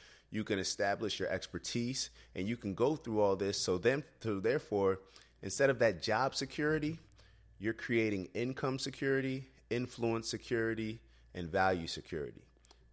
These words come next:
just by having that YouTube channel. So, you know, he was excited about it. So the next day, I said, you know, I told him th-, that night,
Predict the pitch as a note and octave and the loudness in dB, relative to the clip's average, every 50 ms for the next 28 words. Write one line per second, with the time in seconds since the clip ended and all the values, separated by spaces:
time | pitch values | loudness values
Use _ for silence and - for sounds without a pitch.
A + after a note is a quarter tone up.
0 | - D2 D2+ F2+ B2 B2+ - - - A#2 G#2 G2+ A#2 A2 G#2+ G2+ G#2 G2 F#2 F2+ | -14 -8 -2 0 0 0 2 4 4 4 4 4 4 2 2 2 0 -2 -2 -4
1 | E2 F2+ A2 A#2+ - - - F2 D2+ - - E2 D2 C2+ A1 - - - - - | -4 -4 -6 -6 -6 -6 -8 -8 -8 -8 -8 -10 -10 -10 -12 -16 -20 -20 -20 -20
2 | - - - - - - - - - - - - B2 A2 A2 A2 G#2+ G#2 - - | -20 -20 -20 -20 -20 -20 -20 -20 -18 -8 0 4 6 6 6 6 4 2 -4 -6
3 | - G#2+ F#2 F2+ A2+ D#3 D3 B2+ A#2+ - - B2+ B2 B2+ B2+ A#2 A#2+ A2+ A#2 A2 | -4 -2 -2 0 -2 -2 -2 -4 -4 0 2 4 4 4 4 2 2 4 6 6
4 | A2 G#2+ G#2+ G#2+ - - - - - - - - _ _ _ _ - - - - | 8 6 4 2 0 -6 -16 -20 -20 -20 -20 -20 _ _ _ _ -4 -4 -4 -2
5 | - G#2+ A#2+ G2+ G2+ G2+ G#2+ A#2+ B2 G#2+ G#2 F#2 A2 G2 G2 G2+ G#2 - - - | 2 4 6 6 6 6 6 4 4 2 2 4 6 6 6 4 2 -4 -14 -20
6 | - - - - F2+ - - G#2 G2 G2 G2 F#2+ G#2 A2 G#2 F#2 F2+ F#2+ - C#3 | -20 -20 -12 -8 -6 0 2 4 6 6 6 4 4 -2 0 0 0 2 4 4
7 | B2+ A#2 A2+ A2 A2+ - - - - - - G#2 G2+ F#2 - _ G#2 B2 A#2+ A2+ | 4 4 4 0 -4 -6 -12 -20 -20 -16 -12 -12 -12 -12 -12 _ 4 6 6 6
8 | A#2+ B2+ A#2+ A2 G#2 - | 6 4 4 4 2 0